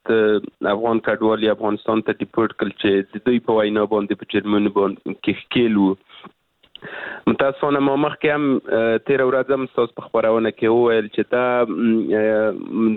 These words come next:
تېر درې کاله چې افغانستان ته په ډیپورټ باندې بندیز و او هغه کسان چې دلته راتلل چې د پناه غوښتنه یې رد کېدل، هغوی ته د، په ډیپورټ باندې د بندیز اقامه ورکول کېدله. اما وروسته له دې ممکن، آه، وضعیت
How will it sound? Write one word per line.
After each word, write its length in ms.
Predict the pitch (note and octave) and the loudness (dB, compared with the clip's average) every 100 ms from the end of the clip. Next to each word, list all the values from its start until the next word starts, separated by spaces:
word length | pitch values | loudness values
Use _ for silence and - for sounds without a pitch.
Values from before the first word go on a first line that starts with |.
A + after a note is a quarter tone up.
| G2+ - | -4 -2
تېر 140 | C#3 C3 | 0 0
درې 320 | C3 C3 B2+ | 0 0 0
کاله 280 | - C3 B2+ | 0 0 0
چې 380 | A#2+ B2 A2+ - | 0 2 2 0
افغانستان 500 | - A2+ A2+ - A#2+ | 0 0 -2 0 -2
ته 120 | A#2 | -2
په 100 | A#2 | -4
ډیپورټ 360 | A2 A2 B2 A#2+ | -2 0 0 0
باندې 300 | A2+ A2 G#2+ | 0 0 0
بندیز 460 | G#2 G#2 G2+ C3+ A#2 | 0 0 -2 -4 0
و 140 | A#2 | 2
او 200 | G#2+ G#2+ | 4 4
هغه 260 | A2 G#2+ G#2 - _ _ _ | 2 2 0 -4 _ _ _
کسان 300 | - A2+ A#2 | -6 -2 -2
چې 120 | A2+ A#2+ | -2 0
دلته 280 | A2+ A2 A2+ | -2 0 0
راتلل 420 | G#2+ - B2 B2 | 0 0 -2 -2
چې 180 | - A2+ | -2 -4
د 60 | - | -2
پناه 280 | G#2+ A2 G#2+ | -2 0 -2
غوښتنه 400 | G#2+ - A2+ A2 | -4 -4 -2 0
یې 100 | G#2+ | 2
رد 180 | G2+ - | 0 -2
کېدل، 320 | A2 G#2 A2 A2 | -2 0 0 0
هغوی 260 | G#2 G#2 | 2 0
ته 160 | - G#2 | 0 0
د، 220 | G2+ G2+ - G#2 | 0 0 -2 -8
په 60 | - | -6
ډیپورټ 340 | G#2 - A#2 | -4 0 0
باندې 360 | A#2 A2 G2+ G#2 | 0 -2 0 -2
د 100 | G2 | 0
بندیز 460 | G2+ G2+ G#2 A#2+ A2+ - _ _ _ _ _ _ _ - - | 0 0 2 0 0 -6 _ _ _ _ _ _ _ -8 -4
اقامه 420 | F#2 A2 G#2+ A2+ | -2 0 2 2
ورکول 420 | G#2+ G2 G#2 G2 | 0 0 0 0
کېدله. 480 | F#2+ G2+ G2 G2 G2 - - - - - _ | 0 -2 0 0 -2 -6 -16 -20 -20 -20 _
اما 220 | A#2+ C3 C#3 | 0 2 2
وروسته 320 | D3+ E3 E3+ | 2 0 -2
له 140 | D#3 | -2
دې 180 | C#3+ D#3 | 0 0
ممکن، 520 | D3+ D3 D3+ C#3+ C3 | 0 -2 -2 -4 -2
آه، 460 | F#2+ B2 B2 A#2+ A#2+ | 0 0 2 2 2
وضعیت 480 | A2+ B2 A#2+ C3+ | 2 0 0 0